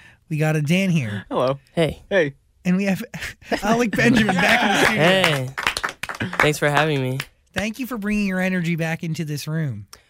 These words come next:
Speaker 3: Um, th-, thanks for, uh, inviting my energy back into this room.
Speaker 1: You're,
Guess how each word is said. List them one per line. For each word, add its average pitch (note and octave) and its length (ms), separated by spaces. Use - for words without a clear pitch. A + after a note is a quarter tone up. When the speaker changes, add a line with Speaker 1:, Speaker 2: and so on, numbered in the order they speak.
Speaker 3:
Um, C#3+ 580
th-, - 500
thanks C3+ 220
for, C3+ 260
uh, C3 180
inviting C#3 400
my C3+ 120
energy B2+ 340
back B2+ 280
into C3 200
this B2+ 180
room. C3 300
Speaker 1:
You're, G#3 220